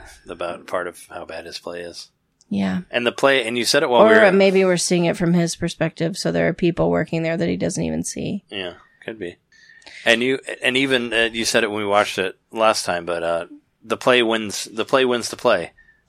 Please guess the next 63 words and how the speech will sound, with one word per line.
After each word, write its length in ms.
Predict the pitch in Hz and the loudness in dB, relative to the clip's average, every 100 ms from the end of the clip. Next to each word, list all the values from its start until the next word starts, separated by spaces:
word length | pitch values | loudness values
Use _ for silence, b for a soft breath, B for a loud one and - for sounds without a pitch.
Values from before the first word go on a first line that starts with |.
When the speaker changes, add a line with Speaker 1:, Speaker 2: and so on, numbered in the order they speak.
| - | -10
Speaker 1:
'cause 140 | 107 | -8
it's 160 | 101 - | -6 -6
the 140 | 104 107 | -4 -2
name 220 | 107 104 | -2 -2
of 160 | 95 | -4
the, 80 | 104 | 2
the 200 | 131 113 | 2 4
name 180 | 117 120 | 2 4
of 40 | 117 | 4
the 80 | 127 | 4
play 340 | - 120 113 | 4 4 6
is, 200 | 104 92 | 4 2
uh, 240 | 101 92 - B B B B | 2 2 0 B B B B
is 160 | 123 110 | -2 2
that 180 | 113 - | 2 2
same 320 | 120 113 110 | 4 4 2
scene 380 | - 113 110 101 | 2 2 0 -2
that 120 | 95 | -4
we 220 | 98 92 | -4 -4
see 320 | 87 - 98 | -4 -4 -2
over 300 | 98 101 98 | 0 0 0
and 80 | 95 | 0
over 160 | 95 92 | -2 -2
and 80 | 92 | -2
over 140 | 92 | -2
again. 320 | 87 80 78 - _ B B B B | -4 -6 -10 -20 _ B B B B
What 120 | 110 | 0
is 120 | 110 | 2
it? 160 | 123 127 | 0 0
Like, 320 | 110 95 - - - _ - | 0 0 -4 -18 -20 _ 2
I 120 | - | 4
Speaker 2:
What 100 | 185 | 6
we 80 | 196 | 4
Speaker 1:
w- 20 | |
Speaker 2:
talk 280 | 214 180 175 | 4 2 2
about 300 | 185 175 160 | 2 2 2
when 120 | 170 | 2
we 100 | 170 | 0
talk 260 | 160 160 160 | 0 -2 -2
about 320 | 165 151 - | -2 -2 -2
love. 440 | 143 120 180 - - | -2 -2 -4 -8 -2
Speaker 1:
Yeah, 280 | 110 92 - - | -2 -2 -8 -6
that's 340 | 113 107 - | -6 -4 2
<laughs> 0 | |
that 140 | 135 123 | 2 4
whole 220 | 131 117 | 2 2
scene 500 | - 120 107 92 87 B B B | 0 2 2 0 -4 B B B
that 100 | - | -4
we 100 | 101 | -2
keep 220 | 95 104 - | 0 -2 0
seeing 340 | - 101 98 | 0 0 0
over 220 | 101 98 | 0 0
and 80 | 95 | 2
over 140 | 92 | 0
and 80 | 92 | 0
over 240 | 92 92 92 | 0 0 -2
and 80 | |
over 180 | 95 92 | -2 -4
again. 260 | 92 92 90 _ _ _ _ B B B | -6 -8 -10 _ _ _ _ B B B
Speaker 2:
Which 180 | 226 330 | 4 4
is 100 | 381 | 4
a 60 | |
pretty 460 | - - 311 392 | 4 4 6 6